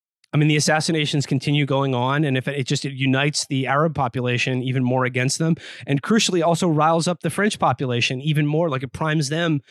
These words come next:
for even more acts of violence and, uh, repression. But crucially, the police know what a losing battle this is that they're fighting, and they chafe against the, what the limits of their civilian authority.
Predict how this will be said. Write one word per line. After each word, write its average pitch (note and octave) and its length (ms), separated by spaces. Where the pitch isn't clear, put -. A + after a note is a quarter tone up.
for D#3 80
even C#3+ 260
more D3+ 380
acts C3+ 280
of A#2+ 120
violence B2 520
and, B2+ 220
uh, C3 140
repression. C#3 580
But D3+ 120
crucially, E3+ 580
the D#3 120
police G3+ 560
know E3+ 600
what E3+ 160
a - 20
losing E3+ 380
battle D3 300
this B2 220
is A#2+ 180
that A#2+ 100
they're A#2+ 120
fighting, B2 460
and B2 80
they C3 100
chafe F3+ 440
against C3 340
the, C3+ 160
what C3+ 240
the C#3 80
limits C#3+ 400
of D3 80
their B2+ 140
civilian B2+ 480
authority. D3+ 500